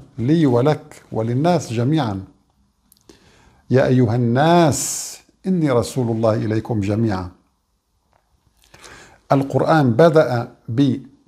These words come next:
<clears throat> بسم الله وانتهى بكلمة الناس. آخر آية فيه من الجنة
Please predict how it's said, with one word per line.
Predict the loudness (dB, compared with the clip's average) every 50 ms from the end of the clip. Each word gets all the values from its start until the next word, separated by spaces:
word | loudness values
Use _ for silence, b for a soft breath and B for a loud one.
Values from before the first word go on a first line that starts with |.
| -2 -2 -2 -4
<clears throat> | -6 -14 _ _ _ _ _ -8
بسم | -6 -6 -4 0 0 0
الله | 2 4 4 4 4 2 0 -2 -6 -18 _ _ _ _ b b b b b b b b b b b -6
وانتهى | -6 -6 -2 0 2 2 4 2 2
بكلمة | 0 0 -2 -2 -2 0 0 0 0 -2 -4 -6 -14 -14 -10 -6
الناس. | -4 -2 -2 -2 -2 -4 -4 -6 -8 -12 -14 -16 -18 _ _ _ _ _ _ _
آخر | -2 0 0 0 2 0 -2 0 0 0 0
آية | 0 0
فيه | -2 -4 -6 -4 -2 -2
من | -2 -2 -2
الجنة | -2 -2 -2 -2 0 0 -2